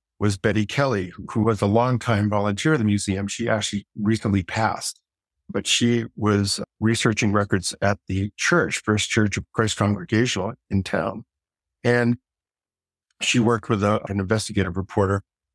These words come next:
who volunteered, Lisa Backus, who would dig into different archives. And then she mentions a, some other resources. But why I mention those people is that our museum,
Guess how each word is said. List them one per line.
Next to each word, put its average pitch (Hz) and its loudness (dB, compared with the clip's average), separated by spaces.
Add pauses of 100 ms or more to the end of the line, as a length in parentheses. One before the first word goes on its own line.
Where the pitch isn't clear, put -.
who 110 0
volunteered, 98 2
Lisa 110 0
Backus, - -4 (380)
who 120 2
would 107 2
dig 104 2
into 101 2
different 104 -2
archives. 87 -2
And 139 2
then 143 2
she 135 -2
mentions 113 0
a, 107 0 (220)
some 113 0
other 104 0
resources. 95 0 (400)
But 110 -2 (380)
why 156 2
I 131 0
mention 135 2
those 101 0
people - -2
is 101 0
that 110 -2 (680)
our 156 2
museum, 110 0